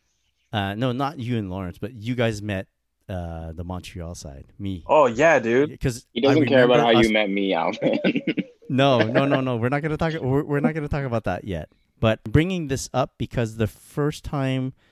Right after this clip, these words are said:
Speaker 1: someone asked us, I referenced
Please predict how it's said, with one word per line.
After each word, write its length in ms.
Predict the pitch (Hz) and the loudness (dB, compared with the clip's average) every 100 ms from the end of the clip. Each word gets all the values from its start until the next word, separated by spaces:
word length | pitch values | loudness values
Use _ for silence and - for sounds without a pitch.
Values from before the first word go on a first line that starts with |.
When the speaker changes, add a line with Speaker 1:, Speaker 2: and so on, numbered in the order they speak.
| _ _ _ | _ _ _
Speaker 1:
someone 360 | - 131 123 - | -6 -2 -4 -4
asked 340 | 98 131 - | -4 -4 -4
us, 360 | 87 80 104 - _ _ _ _ _ _ _ - | -8 -10 -12 -16 _ _ _ _ _ _ _ -2
I 140 | 123 | 0
referenced 840 | 131 131 135 - 113 107 - - | 2 0 -2 -6 -4 -4 -10 -18